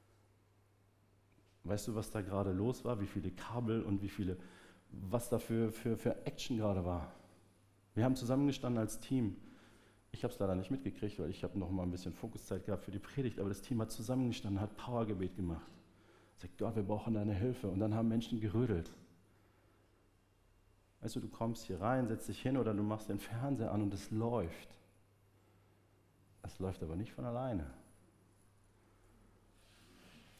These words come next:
Im besten Fall sind alle dankbar, wenn man's nicht merkt.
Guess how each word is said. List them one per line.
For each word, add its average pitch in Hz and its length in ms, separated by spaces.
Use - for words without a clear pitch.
Im 110 140
besten 151 340
Fall 107 460
sind 110 200
alle 165 160
dankbar, 135 420
wenn 113 100
man's 117 200
nicht 147 200
merkt. 151 560